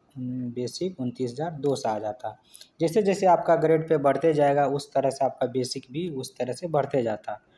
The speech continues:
और जैसे आपका बेसिक बढ़ेगा तो चाहे वो डीए हो, चाहे एचआरए हो,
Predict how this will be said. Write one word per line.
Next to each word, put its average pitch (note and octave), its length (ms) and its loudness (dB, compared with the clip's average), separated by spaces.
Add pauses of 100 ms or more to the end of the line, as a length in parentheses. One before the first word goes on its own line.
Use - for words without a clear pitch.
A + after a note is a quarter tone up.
(380)
और B2+ 100 0
जैसे C3+ 260 0
आपका C3+ 280 4
बेसिक C3+ 360 -2
बढ़ेगा D3 440 4 (420)
तो C3 80 -4
चाहे C3+ 260 4
वो C3+ 240 2
डीए A#2+ 420 0
हो, C#3+ 400 -2 (560)
चाहे B2 320 4
एचआरए B2+ 460 2
हो, D3 380 2